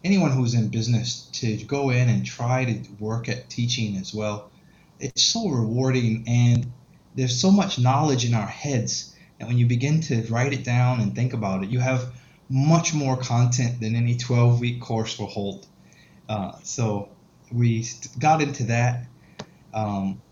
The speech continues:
and so I've been here at the National University of Singapore for seven years, seven good years. I'm in the School of Computing. I teach, uh, actionable intelligence, artificial intelligence, machine learning,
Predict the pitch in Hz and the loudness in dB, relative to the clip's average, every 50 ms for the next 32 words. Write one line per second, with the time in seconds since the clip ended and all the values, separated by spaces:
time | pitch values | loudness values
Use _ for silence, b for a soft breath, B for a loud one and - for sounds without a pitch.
0 | _ _ _ _ _ - 127 123 120 - 156 151 135 - 170 165 165 170 180 180 | _ _ _ _ _ -4 -2 0 0 2 2 0 0 0 0 0 0 2 0 0
1 | 160 135 151 143 143 151 156 - - 147 147 147 147 - 135 127 - 151 151 151 | 0 -2 -4 -2 -2 -2 -2 -2 -2 -2 -2 -2 -2 0 0 0 0 0 0 -2
2 | 147 - 139 127 123 123 123 123 123 B B B B B B B B B B - | -2 -2 -2 0 0 0 0 -2 -6 B B B B B B B B B B -10
3 | - - 127 120 120 117 113 - - - 147 147 151 151 151 165 190 196 147 120 | -4 0 2 4 4 4 2 2 0 0 0 2 2 2 2 4 4 4 2 2
4 | - - 139 139 156 156 156 151 135 131 135 143 156 165 - 127 110 98 95 95 | -2 -4 -4 -2 0 0 0 0 0 0 0 0 0 -2 -2 -4 -4 -2 -4 -4
5 | - - - 110 113 110 107 101 - - - 139 135 127 120 123 120 117 104 - | -6 -10 -10 -6 -4 -4 -4 -4 -4 -4 -2 -2 0 0 0 0 -2 -4 -4 -2
6 | - 165 165 156 156 151 147 147 147 - - _ b b b b b b b b | 0 0 0 2 0 0 -2 -4 -6 -10 -18 _ b b b b b b b b
7 | b b b - - 120 - - - 123 117 117 120 - - - - - - - | b b b -12 -8 -4 -4 -2 0 2 2 2 0 -2 -6 -6 -8 -12 -16 -16
8 | - 104 95 - - 107 117 120 120 - 131 131 123 120 123 120 120 120 107 101 | -16 -16 -16 -16 -10 -6 -6 -4 -4 -2 -2 0 0 2 2 2 0 0 -2 -4
9 | 95 - 131 123 120 117 117 113 110 104 98 - - - - - 110 117 131 143 | -6 -4 -4 -2 0 0 0 0 -2 -2 -2 -2 -2 -2 -4 -2 0 2 2 2
10 | 147 143 143 - - 151 156 - 170 147 127 120 120 120 123 117 113 107 98 98 | 2 0 -2 -4 -4 -6 -4 -4 -4 -4 -2 -2 -2 -2 -4 -4 -4 -4 -6 -6
11 | 107 101 95 - - - 110 - - 131 131 127 120 117 117 113 117 113 113 120 | -6 -8 -8 -8 -8 -8 -8 -6 -4 -2 0 0 0 0 0 0 -2 -2 -2 -4
12 | 120 | -6